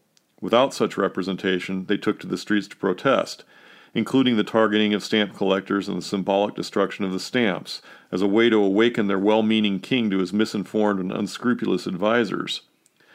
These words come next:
Their acts, much like the Black Boys', were supposed to reveal to their king the bad policy that Parliament had adopted." Frontier people leveled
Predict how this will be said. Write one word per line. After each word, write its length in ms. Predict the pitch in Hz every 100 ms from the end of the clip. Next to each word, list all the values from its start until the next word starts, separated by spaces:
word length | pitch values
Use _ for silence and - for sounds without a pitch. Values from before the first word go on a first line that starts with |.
| - - _
Their 180 | 135 131
acts, 460 | 110 113 - - -
much 280 | 117 120 -
like 200 | 107 104
the 60 |
Black 320 | 90 110 120 -
Boys', 420 | 95 90 90 - - -
were 100 | 107
supposed 420 | 101 - 156 156 156
to 60 |
reveal 380 | 113 110 98 113
to 120 | 110
their 160 | 101 101
king 380 | - 143 113 101
the 60 |
bad 340 | 87 104 101 -
policy 460 | 120 117 104 -
that 160 | 95 -
Parliament 440 | - 104 98 95
had 120 | 92 92
adopted." 600 | 90 110 110 - - - _ _ _ _ _ _ _ _ - - - _ _
Frontier 420 | 143 127 180 180
people 340 | 170 139 123
leveled 380 | 110 107 107